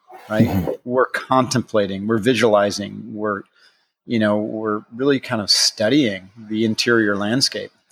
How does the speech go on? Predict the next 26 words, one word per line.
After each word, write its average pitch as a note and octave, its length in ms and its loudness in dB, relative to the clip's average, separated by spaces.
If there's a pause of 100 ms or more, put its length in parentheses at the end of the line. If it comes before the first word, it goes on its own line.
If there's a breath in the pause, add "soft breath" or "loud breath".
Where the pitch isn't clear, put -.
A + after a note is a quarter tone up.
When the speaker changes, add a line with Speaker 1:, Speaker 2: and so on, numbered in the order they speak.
(340)
Speaker 1:
so - 240 2
that A#2+ 100 2
we A#2+ 160 0
can A2+ 400 -2
re-architect B2 1120 0 (220)
our A2 120 0
vision G2+ 640 -2
of G2+ 300 -4
who - 160 -6
we A#2+ 240 -2
are, G2+ 380 -2 (840)
and B2+ 240 0
then C3 380 2
begin A2 320 -2
to - 120 -10
express - 480 -4
that G#2 200 0
and G2+ 180 -12
live C#3 240 -2
that. F#2+ 220 -12 (160)
But A#2+ 140 -8
that, D#3 300 0
that's C#3 200 0
a A2+ 40 -8
daily A#2 340 0
practice, - 680 -6